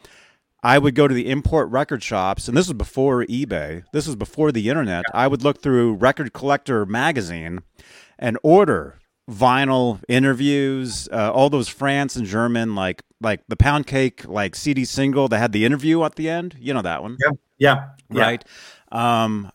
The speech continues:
Speaker 1: I, I would collect and buy all that stuff, I mean, for,
Speaker 2: Mm-hmm.
Speaker 1: for years and years and years. Um, I really don't have much of that stuff anymore these days, um, but I'm aware of a lot of it.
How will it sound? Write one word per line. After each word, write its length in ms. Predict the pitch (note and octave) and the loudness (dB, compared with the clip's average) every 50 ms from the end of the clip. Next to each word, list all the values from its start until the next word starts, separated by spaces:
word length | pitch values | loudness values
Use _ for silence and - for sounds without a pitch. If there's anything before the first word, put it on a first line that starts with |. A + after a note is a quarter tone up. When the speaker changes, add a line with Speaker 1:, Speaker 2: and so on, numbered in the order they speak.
| _ - | _ 0
Speaker 1:
I, 180 | - C3 D#3 F3 | 4 6 6 6
I 180 | - A#2 C#3+ F3 | 6 6 4 4
would 160 | F3 D#3 - | 4 0 -2
collect 360 | - A#2 B2+ D3+ D#3+ - - | -4 0 2 2 2 0 -2
and 120 | A2 F#2+ | -6 -2
buy 260 | F#2 A#2+ C#3 C3+ G#2 - | 0 0 2 2 0 0
all 320 | - B2+ D#3 F3 F#3 F3 | 0 2 4 4 4 4
that 180 | C#3+ G2+ F2+ - | 2 0 -2 -2
stuff, 640 | - - F#2+ F2 E2 E2 D#2+ - - - - _ _ _ _ _ _ - - | -6 -6 -6 -4 -4 -6 -8 -10 -16 -20 -20 _ _ _ _ _ _ -10 -8
I 80 | G2+ | -6
mean, 320 | F#2 F#2+ F2+ E2+ E2+ D2+ D2+ | -4 -4 -4 -6 -6 -10 -12
for, 440 | - - - A2 G2 F#2 F2+ F2 F2 | -18 -16 -10 -6 -4 -4 -2 -2 -2
Speaker 2:
Mm-hmm. 120 | E2+ D#2+ D2 | -4 -4 -6
Speaker 1:
for 200 | - - - G#2+ | -10 -8 -6 -6
years 480 | F#2+ F2+ F#2+ B2+ D#3+ F3+ F3+ E3+ C3+ C#3+ | -6 -4 0 2 4 6 4 4 2 0
and 100 | C#3 B2+ | -2 -2
years 280 | B2+ B2 A#2+ A2 F#2+ | -2 -2 -4 -4 -6
and 120 | G2 G2+ G#2+ | -8 -8 -8
years. 500 | C3 D#3 D#3+ C3+ F#2 E2 F2 F2+ - - - - - - - _ _ _ _ _ _ _ _ _ _ _ _ _ - | -8 -6 -6 -6 -6 -8 -8 -10 -12 -14 -18 -20 -20 -20 -20 _ _ _ _ _ _ _ _ _ _ _ _ _ -4
Um, 400 | A#2+ A#2 A2 A2 A2 G#2+ G#2+ - | 0 0 2 2 2 0 0 2
I 100 | A2+ C3+ | 2 4
really 300 | D3 D3 E3+ F3+ F#3 E3+ | 4 4 4 4 4 2
don't 160 | D#3+ C#3 G#2 | 2 0 -2
have 520 | - - A#2+ C3+ C#3+ D3+ D#3+ E3+ D#3 B2+ | -4 -6 -4 -2 0 0 0 0 -2 -4
much 220 | A#2 C3 C#3+ - - | -4 -4 -4 -4 -4
of 60 | C3 | -6
that 100 | B2+ B2+ | -6 -6
stuff 300 | - - D3 C3 - C3 | -4 -4 -6 -6 -4 -6
anymore 720 | B2+ A#2+ G#2+ F#2 F#2 G2+ A#2 C3+ D3+ E3+ F#3+ G3+ F#3 - _ _ _ D3+ - _ - | -6 -6 -6 -6 -6 -4 -4 -4 -2 -2 -4 -4 -6 -10 _ _ _ -20 -20 _ -4
these 260 | B2+ B2+ D3 D#3+ D3+ | 0 0 0 0 0
days, 640 | C#3+ F3 F3 F3 F3+ F3+ F3 D#3+ - - - - - - | 0 0 0 2 0 0 -2 -4 -8 -14 -16 -18 -12 -6
um, 480 | - A2+ A2 G#2+ G#2+ G2+ G2+ G2 F#2+ - _ _ _ _ - _ _ _ _ _ _ _ - | -2 0 0 0 0 0 -2 -4 -6 -8 _ _ _ _ -20 _ _ _ _ _ _ _ -14
but 300 | F#2+ G2 A2+ G#2+ A2 E2+ | -6 -2 -2 -2 0 0
I'm 180 | G#2+ A2 G#2+ | -2 -2 -2
aware 420 | G2+ G2 F#2+ G#2+ A#2 B2+ C3+ C#3 C3 | -2 -2 -2 0 0 2 2 2 0
of 140 | A2+ F#2+ | 0 -2
a 40 | G2+ | -4
lot 320 | G2+ A2+ A#2+ C3+ D3+ D#3+ C3+ | -4 -2 0 2 2 2 0
of 100 | F2 E2 | -2 -4
it. 260 | E2+ D#2+ - - | -8 -10 -12 -16